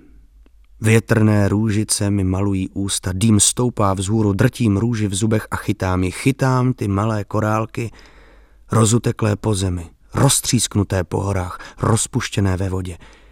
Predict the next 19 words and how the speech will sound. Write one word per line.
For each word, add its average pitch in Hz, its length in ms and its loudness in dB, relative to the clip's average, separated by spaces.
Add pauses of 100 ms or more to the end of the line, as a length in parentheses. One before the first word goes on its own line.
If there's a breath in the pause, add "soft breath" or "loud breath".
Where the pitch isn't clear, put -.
(380 soft breath)
Chci. - 340 0 (1500)
Potřebuji 104 460 0
ji 98 100 -2
vdechovat, 95 480 -6
Jane. 98 160 -8 (1700)
A 131 80 4
vítr? 151 340 4 (1300)
Mráz, 117 540 2 (360)
jenž 123 220 4
ti 123 100 0
přejíždí 117 480 0
oči, - 260 -2
tvá 120 260 4
hlava 123 340 2
ve 117 100 2
vichřici 127 460 0
a - 100 -10
klasy, 135 440 0
klasy 170 600 2